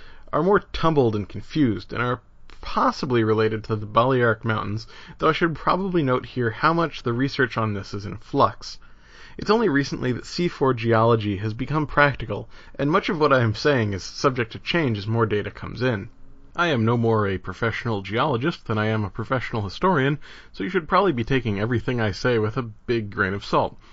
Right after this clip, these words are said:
The High Blaine Mountains, on the southern corner of the island, is the second major group of mountains, representing the northern edge of a place where the African plate has been driven above the waters of the sea.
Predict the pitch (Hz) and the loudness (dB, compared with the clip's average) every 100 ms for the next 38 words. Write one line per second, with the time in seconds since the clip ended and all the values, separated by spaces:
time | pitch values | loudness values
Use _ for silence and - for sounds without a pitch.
0 | - - - - - - - - - - | -20 -20 -20 -20 -20 -20 -20 -20 -18 -8
1 | 123 - 180 156 143 143 139 123 110 98 | -4 2 2 6 4 4 4 4 4 2
2 | 92 87 - - 117 107 98 - 147 143 | -2 -6 -10 -6 -4 -2 -4 2 4 4
3 | 120 - 113 104 117 104 98 104 98 95 | 2 -2 -2 2 2 0 0 -2 -2 -2
4 | 107 117 - - - 139 151 - 202 180 | -4 -6 -12 -12 -6 -4 -2 -2 -2 0
5 | 131 123 123 107 101 - 123 131 - 110 | 0 0 -2 -2 -6 -4 -2 -2 -4 -12
6 | - - - - - 214 185 185 160 147 | -16 -18 -20 -6 -2 2 4 2 2 0
7 | 120 117 143 139 117 113 113 110 - 131 | 2 4 4 2 0 0 0 0 0 0
8 | - 120 117 156 147 147 147 - 123 120 | -2 -6 -2 -2 -2 -4 -4 0 0 0
9 | 123 117 117 123 139 151 123 120 143 135 | -4 -4 0 2 2 0 2 2 2 2
10 | 117 110 107 - 113 110 - 139 113 | 2 2 2 -2 -14 -10 -2 -2 -2